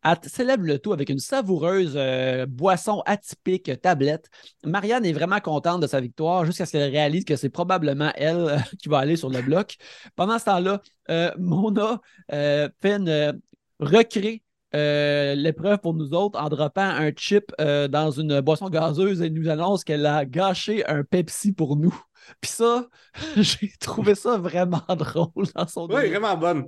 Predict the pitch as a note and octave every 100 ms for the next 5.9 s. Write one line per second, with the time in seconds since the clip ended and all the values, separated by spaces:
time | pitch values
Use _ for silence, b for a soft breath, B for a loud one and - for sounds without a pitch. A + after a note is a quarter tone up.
0 | D3 D#3 D#3+ D#3+ D#3 C#3+ G#3+ F#3+ D#3+ D#3
1 | - C#3+ C#3+ F3 F3+ D#3+ C#3 C3+ B2+ B
2 | B _ _ D#3+ _ - F#3+ G3 C3 D3
3 | C#3 F3 - F3 D#3+ C#3 - D3+ B2+ C#3
4 | C3+ D3+ D3 C3+ C3+ C3 C3+ D3 B2+ B2
5 | B2 A#2+ A#2 A2+ C#3 B2+ C3 D#3 F#3